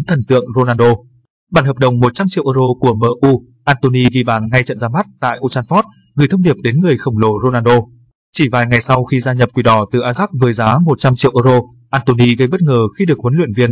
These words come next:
Erik ten Hag xếp đá chính ở đại chiến M U tiếp Arsenal, trong khi Ronaldo tiếp tục cảnh dự bị trận thứ bốn liên tiếp. Tuy nhiên, ngôi sao hai mươi hai tuổi nhanh chóng đền đáp niềm tin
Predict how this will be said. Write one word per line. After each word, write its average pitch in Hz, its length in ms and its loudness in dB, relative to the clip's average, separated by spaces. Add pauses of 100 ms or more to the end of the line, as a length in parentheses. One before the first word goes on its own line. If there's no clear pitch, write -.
Erik 123 220 -2
ten 120 200 0 (100)
Hag 175 120 0
xếp 208 240 -4
đá 117 180 0
chính 135 180 -2
ở 180 80 -2
đại 117 200 -2
chiến 110 200 -2
M 160 80 0
U 127 360 0
tiếp 180 100 2 (160)
Arsenal, 120 400 -2 (520)
trong 190 100 0
khi 196 100 2
Ronaldo 151 560 4
tiếp 220 60 0 (100)
tục 151 180 0
cảnh 123 140 0
dự 120 180 0
bị 120 180 2
trận - 240 -4
thứ 120 300 2
bốn 117 140 0
liên 135 100 2
tiếp. 175 140 2 (540)
Tuy 139 100 2
nhiên, 127 200 2 (300)
ngôi 139 140 0
sao 127 280 2
hai 135 160 -4
mươi 127 120 -2
hai 131 140 -2
tuổi 120 160 0
nhanh 120 160 -2
chóng 120 260 0
đền 156 140 0
đáp 170 120 -2
niềm 131 160 2
tin 123 200 2